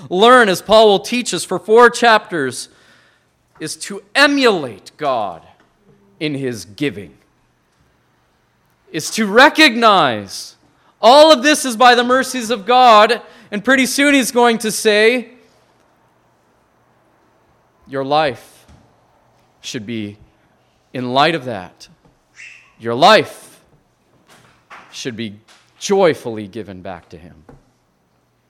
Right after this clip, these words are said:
with no reservation. All of it. Second ob-,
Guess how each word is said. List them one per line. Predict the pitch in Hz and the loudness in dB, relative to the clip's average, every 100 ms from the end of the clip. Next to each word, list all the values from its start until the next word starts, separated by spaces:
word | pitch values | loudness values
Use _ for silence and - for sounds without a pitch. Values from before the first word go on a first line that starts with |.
| _ _ _ | _ _ _
with | 113 113 | -12 -12
no | 135 143 143 | -8 -4 -2
reservation. | 131 113 113 90 82 - 85 78 _ _ _ _ _ _ _ _ _ _ _ _ | -2 -4 -8 -14 -16 -20 -20 -20 _ _ _ _ _ _ _ _ _ _ _ _
All | 113 101 | -10 -8
of | 90 80 | -10 -16
it. | 78 _ _ _ _ _ _ _ _ _ _ _ _ _ _ _ _ _ _ _ _ _ _ _ _ _ _ _ _ | -20 _ _ _ _ _ _ _ _ _ _ _ _ _ _ _ _ _ _ _ _ _ _ _ _ _ _ _ _
Second | - - 190 180 170 | -14 -4 -2 -2 -2
ob-, | 143 139 | -2 -2